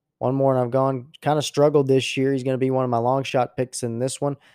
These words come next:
Last year, he did win the Dash for Cash Futurity. This year, he managed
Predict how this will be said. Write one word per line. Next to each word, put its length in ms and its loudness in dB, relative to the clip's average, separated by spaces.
Last 320 2
year, 120 4
he 60 2
did 160 4
win 180 2
the 80 0
Dash 260 2
for 100 -4
Cash 380 0
Futurity. 720 -2
This 340 2
year, 300 4
he 140 0
managed 380 0